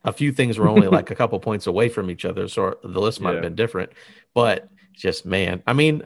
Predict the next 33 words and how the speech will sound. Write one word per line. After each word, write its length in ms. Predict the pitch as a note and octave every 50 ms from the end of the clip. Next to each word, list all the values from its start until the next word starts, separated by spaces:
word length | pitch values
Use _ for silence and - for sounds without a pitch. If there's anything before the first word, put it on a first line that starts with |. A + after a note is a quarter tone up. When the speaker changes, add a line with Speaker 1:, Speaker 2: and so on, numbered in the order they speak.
| - -
Speaker 1:
you 240 | B2+ B2 B2+ E3+ F3+
make 200 | F#3 G3 F#3 -
your 100 | G3+ F#3+
points, 400 | - G3+ G3+ G3 E3+ D3+ C3 -
but 360 | - - F#2+ F#2 - - - _ -
I, 260 | G#2 G#2 - - B2+
I'm 120 | C#3+ C#3
just 120 | B2+ A#2+ -
saying 140 | B2+ G#2+
I 80 | G2 G2
agree 220 | G2+ F#2+ G#2+ G#2
with 120 | F#2+ G2 -
the 80 | G2
bottom 280 | D#2+ E2+ F2+ F2 F2 F2
half 180 | F2+ F2+ - -
of 60 | E2+
his 180 | E2+ D#2+ -
list, 240 | - E2+ E2 - -
why 240 | - - - F#2 F#2
he 140 | F#2 F#2+ F#2
put 180 | - - -
it 140 | - - -
that 160 | - - -
Speaker 2:
Yeah. 60 | - -
Speaker 1:
low. 200 | - - - - -
Speaker 2:
It's, 240 | G3+ G3+ G3+ - -
it's 180 | - F3 E3 -
super 320 | - - G3+ E3 F#3+ F#3 E3
weak, 320 | D3 C#3+ B2 A2 - -
and 100 | - A2+ A#2+
you're 120 | C3+ C#3
talking 380 | C#3 - D#3+ D3 D3 - D3 C3
about 600 | B2 A2 A#2+ A#2 A#2 A#2 A2+ A2+ A2 G2+ -